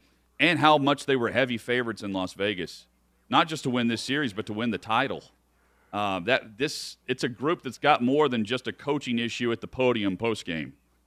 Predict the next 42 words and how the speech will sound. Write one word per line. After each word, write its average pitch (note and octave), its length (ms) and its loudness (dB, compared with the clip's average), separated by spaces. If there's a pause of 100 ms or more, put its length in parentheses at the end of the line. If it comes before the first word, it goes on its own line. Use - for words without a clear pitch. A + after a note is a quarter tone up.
(140)
Their A2 100 -2
top C#3 320 2
players B2+ 360 2
don't A#2+ 200 -4
show A#2 300 0
up A#2+ 260 0 (100)
night A2+ 260 2
in G#2+ 100 -4
and G2+ 80 -4
night G#2 180 0
out. G2+ 200 0
Very C#3+ 340 2
inconsistent, G#2+ 720 -4 (400)
but A2+ 100 -4
in A#2+ 80 0
this C#3 160 0
case, A#2+ 280 0
there's B2 180 -6
more A#2+ 220 0
to A2+ 260 -2
it G2+ 100 -2
behind G2 300 -2
the F2+ 60 -6
scenes. F#2 640 -8
And F#2 480 -4 (320)
after B2 240 -2
the A#2 80 -8
season, B2 380 -6
someone's A#2+ 260 -4
gonna A2+ 140 -4
take A#2 220 -4
the A2 60 -10
fall. A2 400 0
And A2 220 -6
in A#2+ 140 -2
the A2+ 120 -2
N A#2 120 -2
B G#2+ 180 -4
A, A2 160 0
it's G2+ 160 -6
the G2 100 -16
coach. - 480 -10